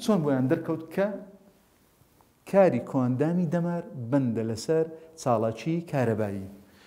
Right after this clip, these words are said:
چۆن ئەویان لە بۆ ڕوون بووە کە ئێستا ئێمە چۆن دەتوانین بڵێن ئیشی وایر بەندە لەسەر بوونی کارەبا لە ناوی؟ کە پلاکێک پێ دەکەی، وایرەکە کارەبای دەچێتە ناو، گڵۆپەکان پێ دەبێ.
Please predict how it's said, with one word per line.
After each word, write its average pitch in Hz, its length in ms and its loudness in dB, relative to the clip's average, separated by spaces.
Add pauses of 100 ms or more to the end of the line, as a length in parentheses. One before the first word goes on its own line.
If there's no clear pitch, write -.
(160)
چۆن 214 180 2
ئەویان 160 280 2
لە 147 80 4
بۆ 135 140 2
ڕوون 113 180 0
بووە 98 200 -4 (200)
کە 127 140 2 (520)
ئێستا 151 200 -4
ئێمە 165 240 -4
چۆن 180 200 -6
دەتوانین 123 400 -2
بڵێن 131 240 0 (420)
ئیشی 196 300 -4 (120)
وایر 127 280 0 (160)
بەندە 131 260 0
لەسەر 117 260 -6
بوونی 131 300 -2
کارەبا 110 400 -4
لە 110 120 0
ناوی؟ 98 260 -4 (720)
کە 165 140 -2
پلاکێک 139 380 4
پێ 147 160 0
دەکەی، 127 240 -4
وایرەکە 113 460 -2
کارەبای 113 380 -4
دەچێتە 160 380 -8
ناو، 190 140 -6 (160)
گڵۆپەکان 165 500 -2
پێ 117 160 -4
دەبێ. 104 180 -8